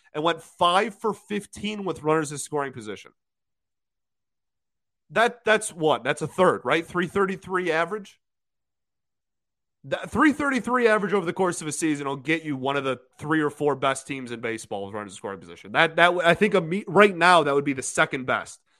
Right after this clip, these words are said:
And, like, I, I'm, we're not asking for that. They still had ten runners left on base and still failed nine times with runners in scoring position. You just need a little bit of timely hitting,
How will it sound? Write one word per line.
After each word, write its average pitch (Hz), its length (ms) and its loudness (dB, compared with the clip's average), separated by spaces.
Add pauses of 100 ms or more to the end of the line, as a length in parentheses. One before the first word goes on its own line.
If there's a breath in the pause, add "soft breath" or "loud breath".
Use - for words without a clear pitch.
(1200)
And, 202 120 2
like, 214 200 2
I, 240 180 6
I'm, 233 260 2
we're 208 120 4
not 247 140 8
asking 220 400 0
for 165 160 -4
that. 117 260 -4 (840)
They 190 80 2
still 269 300 2
had 254 180 6
ten 240 240 0
runners 247 260 4
left 233 200 4
on 214 140 4
base 226 260 2
and 202 100 -8
still 240 260 4
failed 220 480 6
nine 208 520 4
times 220 520 -2
with 151 160 -6
runners 190 280 -2
in 190 80 -6
scoring 220 320 -2
position. 143 420 -4 (380)
You 196 160 -2
just 254 200 -4
need 254 280 2
a 220 80 10
little 233 480 6
bit 247 500 4 (420)
of 190 220 4
timely 220 460 2
hitting, 214 340 4